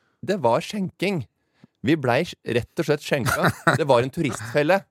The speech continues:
Speaker 2: Ja, du ble, han ble skjenka etter han ba om å bli skjenket.
Speaker 1: Ja.
Speaker 2: Ja.
Speaker 1: Ja, ja, jeg, jeg måtte jo kjøpe først, og så var de litt sånn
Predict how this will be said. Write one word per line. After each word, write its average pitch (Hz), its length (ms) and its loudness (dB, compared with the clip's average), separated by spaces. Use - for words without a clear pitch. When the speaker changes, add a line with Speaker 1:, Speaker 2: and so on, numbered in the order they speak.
Speaker 2:
Ja, 82 260 -2
du 104 160 2
ble, 113 220 0
han 127 220 8
ble 147 100 6
skjenka 113 400 4
etter 101 160 2
han 101 140 4
ba 90 180 4
om 87 160 -2
å 87 80 2
bli 90 120 0
skjenket. 82 460 -2
Speaker 1:
Ja. 107 200 2
Speaker 2:
Ja. 98 100 2
Speaker 1:
Ja, 90 100 2
ja, 110 220 4
jeg, 107 240 0
jeg 110 160 -4
måtte 120 180 -4
jo 165 160 2
kjøpe 92 240 0
først, 139 160 -4
og 175 160 2
så 123 260 4
var 135 120 6
de 135 100 2
litt 127 280 -2
sånn 107 180 -2